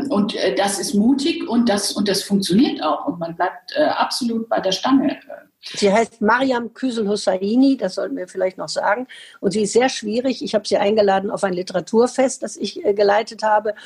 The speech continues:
Speaker 2: Und sie sagt, „Ich, ich, ähm, stelle meine Literatur nicht öffentlich vor, die spricht für sich selbst.“ Sie lehnt das alles ab. Keine Lesungen, keine öffentlichen Diskussionen.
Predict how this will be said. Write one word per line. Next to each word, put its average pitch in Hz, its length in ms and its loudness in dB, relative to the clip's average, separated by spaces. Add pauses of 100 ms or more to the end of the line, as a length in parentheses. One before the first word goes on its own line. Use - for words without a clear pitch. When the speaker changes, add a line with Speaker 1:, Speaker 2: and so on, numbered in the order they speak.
(180)
Speaker 2:
Und 196 140 0
sie 208 80 4
sagt, 202 280 0
„Ich, - 280 -6
ich, 202 260 0
ähm, 202 380 4
stelle 220 320 2
meine 190 240 2
Literatur 185 500 0
nicht 185 240 -2
öffentlich 165 400 -4
vor, 165 200 2
die 165 100 -6
spricht 190 300 0
für 190 140 -4
sich 160 180 -8
selbst.“ - 600 -2
Sie - 120 -2
lehnt 190 200 4
das 185 140 0
alles 202 240 2
ab. 147 220 -6
Keine 208 240 2
Lesungen, 196 420 4
keine 185 300 2
öffentlichen 185 380 -2
Diskussionen. 175 480 -2